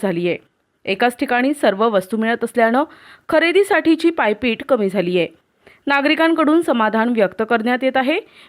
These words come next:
विशेषतः रात्री उशिरापर्यंत बाजारपेठ उघडी राहत असल्यानं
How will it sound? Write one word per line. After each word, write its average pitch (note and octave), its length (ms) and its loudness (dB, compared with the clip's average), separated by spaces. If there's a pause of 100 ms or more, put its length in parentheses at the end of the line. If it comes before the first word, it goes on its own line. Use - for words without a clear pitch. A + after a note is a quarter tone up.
विशेषतः D#4+ 520 0
रात्री C#4+ 340 0
उशिरापर्यंत D#4 720 2
बाजारपेठ A#3 680 0
उघडी A#3 280 0
राहत D#4+ 260 2
असल्यानं A3+ 420 0